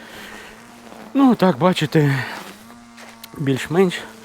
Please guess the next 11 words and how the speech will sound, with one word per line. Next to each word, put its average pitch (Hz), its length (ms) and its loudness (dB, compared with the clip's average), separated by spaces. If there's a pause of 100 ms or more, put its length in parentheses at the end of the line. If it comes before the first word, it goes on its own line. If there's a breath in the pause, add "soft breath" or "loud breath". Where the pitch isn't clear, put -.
(680 loud breath)
Е, 131 460 4 (280 loud breath)
тут 139 200 -2
ще - 180 2
в 139 60 4
мене 135 320 2
є 131 340 0 (880 loud breath)
тут 120 140 -4 (420 loud breath)
королева 143 500 4
Єлизавета. 170 840 0 (840 loud breath)
Ось, 139 320 0 (420 loud breath)
це 135 300 2